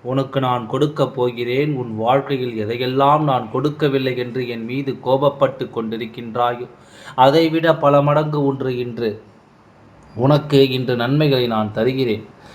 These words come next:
எதை தேடிக் கொண்டிருக்கின்றாயோ, அது இன்னும் சற்று நேரத்தில் உனக்கு கிடைக்கும். எந்த காரியத்தை நினைத்து வருத்தம் அடைந்து வருகிறாயோ, அதே காரியம் இன்னும் சில மணி நேரங்களில் உன்னை சந்தோஷப்படுத்துவதாக இருக்கும்.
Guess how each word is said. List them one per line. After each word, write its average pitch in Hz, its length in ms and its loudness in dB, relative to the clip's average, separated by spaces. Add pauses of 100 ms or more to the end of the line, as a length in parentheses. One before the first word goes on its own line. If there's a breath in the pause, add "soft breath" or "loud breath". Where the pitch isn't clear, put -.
(140 loud breath)
எதை 147 400 4
தேடிக் 156 440 4
கொண்டிருக்கின்றாயோ, 139 1040 4
அது 120 340 -2
இன்னும் 135 340 -2
சற்று 120 300 -4
நேரத்தில் 135 480 0
உனக்கு 110 400 -4
கிடைக்கும். 110 460 -6 (1000)
எந்த 139 380 4
காரியத்தை 143 580 4
நினைத்து 135 420 -2
வருத்தம் 131 420 2
அடைந்து 127 440 0
வருகிறாயோ, 120 560 0 (440 loud breath)
அதே 143 420 4
காரியம் 143 500 4
இன்னும் 151 320 -2
சில 131 240 -2
மணி 123 200 -4
நேரங்களில் 139 640 -2
உன்னை 123 380 -6
சந்தோஷப்படுத்துவதாக 113 1400 -2
இருக்கும். 104 520 -10